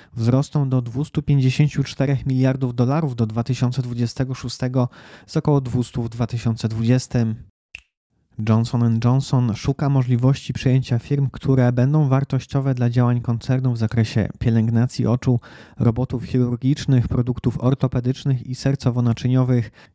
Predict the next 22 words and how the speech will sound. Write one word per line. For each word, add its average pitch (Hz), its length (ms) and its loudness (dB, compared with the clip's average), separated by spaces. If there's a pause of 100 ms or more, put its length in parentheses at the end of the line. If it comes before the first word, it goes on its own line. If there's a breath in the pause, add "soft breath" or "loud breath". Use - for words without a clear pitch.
Gigant 113 480 2
jest 117 160 -2
w - 60 -20
trakcie 120 400 -2
wydzielania 123 460 2
swojej 123 280 2
działalności 120 580 0
w 120 40 -4
zakresie 123 440 -2
opieki 131 340 -2
zdrowotnej 120 580 2
dla 110 160 2
konsumentów 127 640 -2
pod 117 140 0
marką 110 380 0
Kenvue, 123 480 -2
aby 139 220 -2
skoncentrować 131 720 -2
się 123 120 -2
na 117 140 2
działalności 117 540 0
farmaceutycznej 117 840 -2